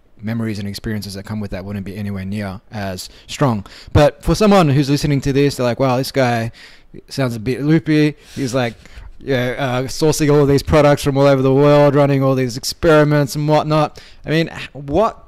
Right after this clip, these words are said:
enamored you by this space in the first place? Like, what got you into it in the first place?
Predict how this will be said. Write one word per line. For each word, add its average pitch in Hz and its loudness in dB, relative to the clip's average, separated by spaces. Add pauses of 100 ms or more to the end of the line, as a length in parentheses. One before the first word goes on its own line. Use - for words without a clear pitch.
(380)
enamored 143 -4
you 131 -4
by 127 -2
this 127 -4
space 120 -6
in 113 -8
the 113 -8
first 139 -8
place? 82 -10
Like, 107 -12
what 123 -8
got - -12
you 113 -8
into 117 -10
it - -8
in 104 -12
the 104 -10
first 110 -10
place? - -14